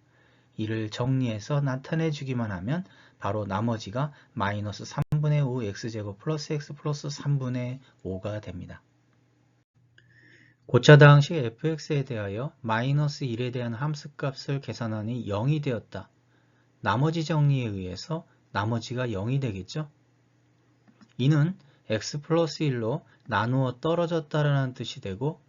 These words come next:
결국 인수분해가 되었다라는 말이 됩니다. 정리하면 A에 대한 함수값이 영이라고 하는 것은 X 마이너스 A로 인수분해가 되고 결국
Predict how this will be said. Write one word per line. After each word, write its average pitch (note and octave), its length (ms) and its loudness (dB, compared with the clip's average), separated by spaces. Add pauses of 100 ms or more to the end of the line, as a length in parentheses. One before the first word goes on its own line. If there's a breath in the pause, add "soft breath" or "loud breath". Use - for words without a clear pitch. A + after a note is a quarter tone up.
(380)
결국 G#2+ 400 -2
인수분해가 C#3 960 0
되었다라는 C3 600 -4
말이 B2+ 280 -2
됩니다. G2+ 400 -4 (600 soft breath)
정리하면 D3 720 2 (560 loud breath)
A에 C#3+ 340 4
대한 C3+ 220 4
함수값이 D3+ 640 -2
영이라고 B2+ 460 -2
하는 A2+ 180 -4
것은 C#3 420 -6 (300 loud breath)
X G2+ 320 -4
마이너스 A#2+ 580 -2
A로 G#2 320 -4
인수분해가 D3+ 840 0
되고 A2+ 360 -6 (580 soft breath)
결국 A#2 460 0